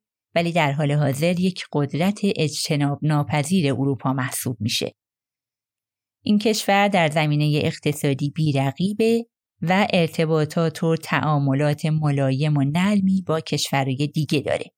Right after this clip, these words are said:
ولی چماق بزرگی به شکل یورو حمل می‌کنه و قاره اروپا به همین دلیل به حرفش گوش می‌ده. اما در بخشی از کتاب در مورد سرزمین بریتانیا صحبت می‌کنه.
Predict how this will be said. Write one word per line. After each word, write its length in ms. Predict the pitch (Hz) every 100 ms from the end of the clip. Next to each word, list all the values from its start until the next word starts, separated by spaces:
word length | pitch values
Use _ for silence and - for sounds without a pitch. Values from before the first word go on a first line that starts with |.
| _ _ _ _ -
ولی 220 | 196 196
چماق 400 | - 180 170 180
بزرگی 680 | 165 160 160 180 196 214 214
به 100 | 170
شکل 380 | - 185 - 196
یورو 460 | 180 185 180 185 180
حمل 360 | 185 190 208
می‌کنه 560 | 208 208 214 202 208 220 _ _ -
و 160 | 160 156
قاره 380 | 156 139 147 143
اروپا 680 | 143 143 135 - 165 190 190 _ _ -
به 80 | 196
همین 400 | - 220 151 143
دلیل 400 | 139 139 139 135
به 100 | 147
حرفش 460 | 147 135 - -
گوش 320 | - 131 -
می‌ده. 220 | - 104 - _ _ _ _ _ _ _ -
اما 260 | 269 277
در 200 | 247 214
بخشی 640 | 170 190 208 - - 214 208
از 260 | 202 202
کتاب 540 | - 208 208 202 208 208
در 240 | 180 160
مورد 380 | 160 156 156 170
سرزمین 840 | - 170 151 143 151 147 160 160 160
بریتانیا 680 | 160 165 - 170 156 180
صحبت 480 | 147 - 131 143 135 -
می‌کنه. 440 | 127 - 120 -